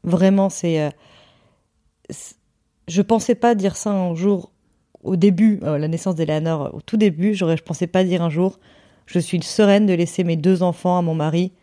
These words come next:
sans aucun souci. Mais vraiment, mais j'ai aucun,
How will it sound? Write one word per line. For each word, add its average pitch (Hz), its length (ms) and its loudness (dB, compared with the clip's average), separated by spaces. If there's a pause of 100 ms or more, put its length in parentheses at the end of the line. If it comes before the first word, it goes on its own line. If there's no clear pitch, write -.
(880)
sans 180 280 0
aucun 202 200 2
souci. - 300 -8 (360)
Mais 180 140 0
vraiment, 196 320 2
mais 175 140 0
j'ai 147 260 -6 (260)
aucun, 220 500 0